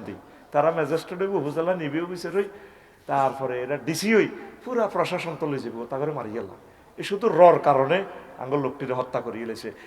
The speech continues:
এখন রয়ের ইঙ্গিতে ও বাইর পার্টির লোকেরা আর উপরে খেপা, কথা ঠিক কিনা? বা একদিন আগেও যারা আমারে ভালোবাসতো, এখন কা আমার উপরে খেপা, ওই সিগন্যাল পাই গেছে, "হতালা হেতে তোকে ভোট ব্যাক লই যায় আর কই,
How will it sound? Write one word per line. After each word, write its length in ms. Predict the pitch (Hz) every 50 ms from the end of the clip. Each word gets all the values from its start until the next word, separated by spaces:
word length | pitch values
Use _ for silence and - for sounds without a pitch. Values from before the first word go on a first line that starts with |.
| -
এখন 220 | 151 147 160 180 165
রয়ের 480 | 160 202 240 277 285 277 285 285 269
ইঙ্গিতে 480 | 262 247 - - - 240 208 180 147 - - - - - - - -
ও 120 | - 262 233
বাইর 220 | 196 202 196 190 -
পার্টির 280 | 196 180 165 151 170 175
লোকেরা 420 | 170 160 156 156 143 135 131 127 - - - -
আর 180 | 127 131 127
উপরে 260 | 127 123 123 123 120 117
খেপা, 320 | - 131 120 - 110 98 - - - - - - - - - - - - - - - - - - - - - - - 160
কথা 160 | 185 214 247
ঠিক 160 | 277 294 285
কিনা? 360 | 330 330 285 247 190 151 - - - - - 508 554 640 - - - - - - 370 740
বা 100 | 719 359
একদিন 400 | 320 254 240 - 160 226 247 240
আগেও 320 | 226 220 226 302 349 349
যারা 180 | 320 294 277 269
আমারে 260 | 247 240 233 220 226
ভালোবাসতো, 680 | 208 196 185 196 208 196 165 - - - 165 143 123 -
এখন 160 | 170 165 214
কা 160 | - - 220 185
আমার 200 | 165 165 170 160
উপরে 220 | 139 156 139 131
খেপা, 340 | - 143 127 - 123 107 - - - - - - - - -
ওই 120 | - 285 226
সিগন্যাল 400 | - 240 185 180 220 247 240 220
পাই 140 | 220 196
গেছে, 300 | 156 160 147 - 135 117 104 - - - - - - - - - - -
"হতালা 420 | - - 190 190 196 196 185 135 101 - - - - - - - -
হেতে 200 | 156 165 165 185
তোকে 220 | - 175 160 165 165
ভোট 160 | 165 170 160
ব্যাক 300 | 160 151 151 143 147 147
লই 80 | 147
যায় 200 | 135 - 117 113
আর 60 | 110 101
কই, 120 | 104